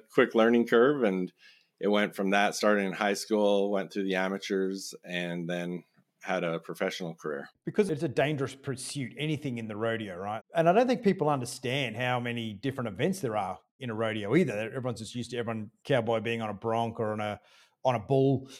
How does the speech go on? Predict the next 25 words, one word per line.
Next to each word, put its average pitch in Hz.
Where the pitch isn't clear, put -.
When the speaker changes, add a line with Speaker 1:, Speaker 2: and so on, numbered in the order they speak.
Speaker 2:
What's 208
the 156
atmosphere 156
like? 107
If -
you 180
think 202
of 190
it 165
in 147
terms 160
of 135
professionalism 151
versus 147
cowboy 151
kind 147
of 127
setup, 151
like, 170
how 220
professional 175
was 131
it 131
as 113
a, 113